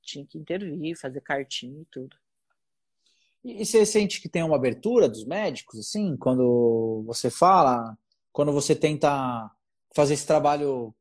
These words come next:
Speaker 2: que era multidisciplinar, hoje é transdisciplinar, que é, eles fa-, tentam fazer, falar no horizontal, né, onde não,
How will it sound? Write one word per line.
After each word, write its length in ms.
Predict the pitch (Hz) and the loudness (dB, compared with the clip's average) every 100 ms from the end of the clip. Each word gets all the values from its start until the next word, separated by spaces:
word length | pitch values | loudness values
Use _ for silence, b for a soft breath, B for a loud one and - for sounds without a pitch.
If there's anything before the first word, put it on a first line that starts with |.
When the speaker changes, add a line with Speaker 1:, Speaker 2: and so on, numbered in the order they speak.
| _ | _
Speaker 2:
que 80 | 160 | -4
era 140 | 151 | -2
multidisciplinar, 1040 | 143 151 226 214 156 - 165 151 143 180 170 | -2 -2 -4 -6 -12 -12 -8 -8 -6 -2 -2
hoje 180 | 139 | -2
é 60 | 147 | -4
transdisciplinar, 1080 | - 151 196 190 147 - 143 127 151 165 135 | -4 -4 -2 -4 -8 -8 -6 -4 -4 -4 -4
que 120 | 143 | -2
é, 100 | 143 | -2
eles 220 | 131 120 | -2 -4
fa-, 160 | - 127 | -4 -4
tentam 340 | 139 135 131 | -4 -6 -4
fazer, 420 | 135 127 123 127 - | 0 0 0 -4 2
falar 220 | 131 131 | 4 6
no 80 | 131 | 4
horizontal, 760 | 127 120 120 113 - 156 160 135 | 0 -2 -4 -6 -2 0 0 -2
né, 160 | 135 | -6
onde 220 | 127 127 | -10 -10
não, 180 | 135 131 | -12 -12